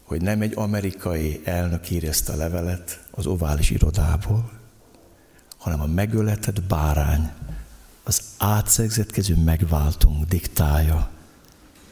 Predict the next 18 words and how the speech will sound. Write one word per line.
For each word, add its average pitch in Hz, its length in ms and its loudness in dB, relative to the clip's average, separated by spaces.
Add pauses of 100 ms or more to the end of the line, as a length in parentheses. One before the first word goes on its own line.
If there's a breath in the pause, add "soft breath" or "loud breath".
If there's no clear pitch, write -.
(500 loud breath)
aki - 300 2
ott 151 220 2
hordozza 127 580 4
mi 107 100 4
bűneink 104 420 4
sebét 101 520 2
a - 40 6
mennyországba, 80 800 4
és - 200 2
örök 113 340 4
mementóként 87 1120 4 (420 loud breath)
a 71 100 -2
mennyországban 101 760 4
sem 95 180 2
tökéletes 98 580 2
az 98 80 0
ő 90 60 4
teste. 87 580 2